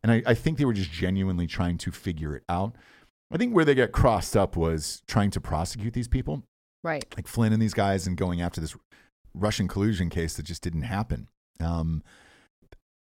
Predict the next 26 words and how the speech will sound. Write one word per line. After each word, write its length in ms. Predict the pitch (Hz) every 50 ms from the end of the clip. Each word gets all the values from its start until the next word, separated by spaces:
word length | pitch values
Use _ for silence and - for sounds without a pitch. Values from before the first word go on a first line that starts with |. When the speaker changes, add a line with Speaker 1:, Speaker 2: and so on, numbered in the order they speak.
| _ _ _ _ _ _ -
Speaker 1:
I 80 | - 104
think 360 | - - - 135 135 127 107
they 140 | - 113 101
just 240 | 92 104 92 - -
pushed 340 | - - 113 107 - -
it 160 | 101 95 - -
too 300 | - - - 107 104 92
far 560 | - - - - 104 85 82 76 73 73 78
where 120 | 78 78
it 80 | 78 -
was 220 | 92 87 80 82
like 380 | 85 80 78 78 76 - - _ _ _ _ _ -
the 80 | - 123
Lance 280 | 143 143 143 127 - 123
Armstrong 420 | 110 98 87 - - 87 73 76
thing 240 | - - 80 78 78
where 80 | 78
it's 120 | - 110 -
like, 120 | 98 -
"Man, 380 | 110 127 143 147 143 139 131 123
you 120 | 135 160
won 440 | 147 127 135 127 120 104 95 85 - - _ _ _ _ _ _ _ _ _ -
eight 180 | 104 101 -
Tour 160 | - - 110 98
de 60 | 90
France's. 500 | - - - 85 87 90 - 107 101 92